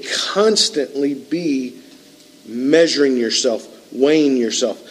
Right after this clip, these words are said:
But it's not against other people. It's against the standard of truth in Jesus Christ. It's against, uh, how much am I entrusting myself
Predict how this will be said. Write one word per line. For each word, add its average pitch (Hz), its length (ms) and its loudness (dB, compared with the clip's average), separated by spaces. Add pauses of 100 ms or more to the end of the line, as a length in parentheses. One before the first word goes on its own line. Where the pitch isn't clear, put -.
(140)
But 151 100 6
it's 143 160 0
not 170 240 2
against 180 420 0
other 143 240 4
people. - 520 -4 (1080)
It's - 140 -8
against 131 400 0
the 135 60 -8
standard 151 640 0
of 110 180 -6
truth - 640 -4 (440)
in 113 160 -8
Jesus 113 420 -10
Christ. - 420 -14 (880)
It's - 160 -8
against, 123 640 -2
uh, 104 240 0 (640)
how 165 180 4
much 147 400 0
am 131 160 2
I 113 140 2
entrusting 143 880 0
myself 120 640 0